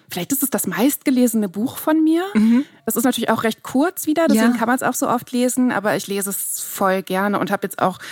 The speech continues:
Speaker 1: als ich's heute Morgen noch mal gesehen hab, dachte ich so, "Oh, ich wünsch mir, glaub ich, dass mein Kind mir das mal vorliest", weil ich glaub, das ist auch toll.
Speaker 2: Oh. Ja, ich hab jetzt auch voll Lust, die ganzen anderen Bücher, also es ist ja eine ganze Reihe,
Speaker 1: Mhm.
Speaker 2: ich glaub, ich muss die alle haben,
Speaker 1: Ja.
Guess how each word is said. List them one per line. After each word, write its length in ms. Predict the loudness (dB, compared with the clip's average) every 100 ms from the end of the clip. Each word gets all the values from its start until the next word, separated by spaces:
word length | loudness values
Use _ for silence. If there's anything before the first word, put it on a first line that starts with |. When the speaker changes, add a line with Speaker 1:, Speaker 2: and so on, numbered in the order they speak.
| -14 -10
Speaker 1:
als 100 | -6
ich's 140 | -2
heute 160 | -2 0
Morgen 260 | 2 2 2
noch 140 | 2
mal 200 | 0 0
gesehen 280 | 0 0 0
hab, 120 | 0
dachte 200 | -4 -6
ich 80 | -6
so, 280 | -4 -4 -4
"Oh, 140 | -2 0
ich 140 | -2
wünsch 200 | -4 -4
mir, 80 | -4
glaub 200 | -2 -2
ich, 60 | -2
dass 120 | -6
mein 160 | -4 -2
Kind 260 | -2 -2
mir 100 | -2
das 160 | -2 -2
mal 120 | -4
vorliest", 640 | -2 -2 -2 -2 -4 -4
weil 80 | -4
ich 80 | -4
glaub, 160 | -4 -2
das 140 | -2 -2
ist 160 | 0
auch 160 | 0 0
toll. 480 | 0 2 4 4 2
Speaker 2:
Oh. 60 | 2 2 2 0 -2 -4 -8 -18 -18 -18 -18 -4
Ja, 140 | -2 0
ich 180 | 0 2
hab 100 | 0
jetzt 120 | 0
auch 80 | -2
voll 180 | 0 0
Lust, 200 | 0 -2
die 100 | -2
ganzen 280 | -2 -2 0
anderen 300 | 2 2 0
Bücher, 260 | -2 -2 0
also 140 | 0
es 80 | -2
ist 100 | 0
ja 60 | 0
eine 100 | 0
ganze 400 | -2 -2 -4 2
Reihe, 300 | 4 4 2
Speaker 1:
Mhm. 60 | 0
Speaker 2:
ich 120 | -2
glaub, 100 | -2
ich 80 | 0
muss 160 | -2
die 160 | -2 -2
alle 280 | 0 -2 -2
haben, 220 | -2 0
Speaker 1:
Ja. 140 | 0